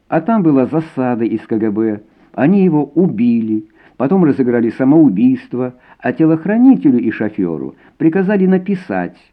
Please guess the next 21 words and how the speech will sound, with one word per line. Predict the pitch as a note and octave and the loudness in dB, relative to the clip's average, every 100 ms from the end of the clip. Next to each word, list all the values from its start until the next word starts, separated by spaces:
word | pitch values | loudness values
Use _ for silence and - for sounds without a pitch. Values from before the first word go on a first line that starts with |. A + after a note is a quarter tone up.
| - | -20
что | - - - B2 | -20 -12 -4 -4
те | - A#3+ | -4 -2
ничего | G3+ A2+ - G2 F#2+ | 0 0 -2 -4 0
не | A2+ C#3+ | 2 2
видели | G3 A#3+ G#3+ F#3+ | 2 0 0 -2
и | E3+ F#3+ | -2 2
не | D3 | 2
слышали. | - G#2+ C3 - A2 | 0 -4 -2 -2 -2
Вот | D#3 A3+ | -2 -4
и | B3+ | -8
все. | - - B3+ D3 E2 - - | -10 -6 -4 -4 -6 -12 -2
Понятно? | A#3+ C4+ C#4+ C4+ A#2+ F2+ - _ _ _ _ _ _ _ _ _ - | 2 4 4 0 -2 -4 -8 _ _ _ _ _ _ _ _ _ -12
Светлов | G#2 G#2+ G#2+ G#2 | -8 -6 -6 -6
рассмеялся | F#2 F2+ G#2+ A#1+ A2+ A3+ G3 - G3 | -6 -8 -10 -6 -2 -4 -6 -10 -6
и | G3 - - | -6 -4 -6
погладил | - C#2+ G2+ C#3 A#2+ G#2 | -6 -6 -4 -4 -2 -2
ее | F2 F2 | -2 -6
по | F#2+ | -6
голове. | F2+ D#2+ C#2+ - - _ _ _ _ - _ _ _ _ _ _ - | -8 -10 -12 -16 -20 _ _ _ _ -20 _ _ _ _ _ _ -18
"Внучка, | E2+ A2 A#2+ E3 A#3+ - - - - - _ _ _ | -8 0 2 4 2 -4 -14 -16 -18 -20 _ _ _
ты | - A3 | -2 -2